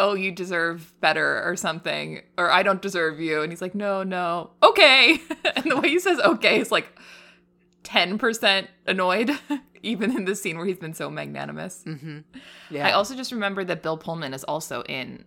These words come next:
Speaker 1: A League of Their Own. So there was a real League of
Speaker 2: Oh,
Speaker 1: Their Own
Speaker 2: yeah.
Speaker 1: through line happening here.
Speaker 2: Wow. And then he's the, in While You Were Sleeping, he's the, he's
Speaker 1: The one
Speaker 2: the
Speaker 1: that actually gets the
Speaker 2: Yeah,
Speaker 1: girl,
Speaker 2: yeah,
Speaker 1: yeah.
Speaker 2: yeah. He's not, okay, great.
Speaker 1: Yes.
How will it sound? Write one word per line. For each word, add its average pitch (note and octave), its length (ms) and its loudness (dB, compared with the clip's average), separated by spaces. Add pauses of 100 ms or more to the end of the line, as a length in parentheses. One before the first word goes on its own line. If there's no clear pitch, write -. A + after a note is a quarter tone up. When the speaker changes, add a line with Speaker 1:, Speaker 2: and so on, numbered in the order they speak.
Speaker 1:
A D3 60 -8
League C#3 200 -10
of C3 80 -14
Their C#3 160 -4
Own. - 200 -8 (340)
So - 120 -18
there G#3 100 -4
was G3 140 -4
a F#3 80 -2
real C4 300 -4
League G#3+ 200 -4
of G3 60 -6
Speaker 2:
Oh, F#3+ 40 -12
Speaker 1:
Their F3+ 140 -2
Own F3 140 -2
Speaker 2:
yeah. D#3+ 80 -10
Speaker 1:
through G3 220 -4
line D#3 220 -6
happening - 420 -10
here. - 240 -12 (160)
Speaker 2:
Wow. B2 300 -12 (840)
And G3 140 -6
then A3 100 -4
he's C#4+ 320 -6
the, G#3+ 240 -8 (800)
in G#3 300 -8
While A#3+ 180 4
You C#4 140 -4
Were A3 80 0
Sleeping, D#3+ 440 -10
he's G#3+ 340 -8
the, E3 420 -2 (400)
he's G#3+ 100 -4
Speaker 1:
The E3+ 60 0
one D3+ 220 0
Speaker 2:
the D3 60 0
Speaker 1:
that B2+ 60 -2
actually C3 280 -4
gets - 280 -6
the - 200 -6
Speaker 2:
Yeah, F#3+ 260 4
Speaker 1:
girl, D#3+ 100 0
Speaker 2:
yeah, D#3+ 180 0
Speaker 1:
yeah. - 20 -4 (200)
Speaker 2:
yeah. C3 40 -8
He's C3+ 180 -14
not, C#3+ 160 -12
okay, C#3+ 220 -10
great. G#2+ 280 -14 (600)
Speaker 1:
Yes. - 300 -6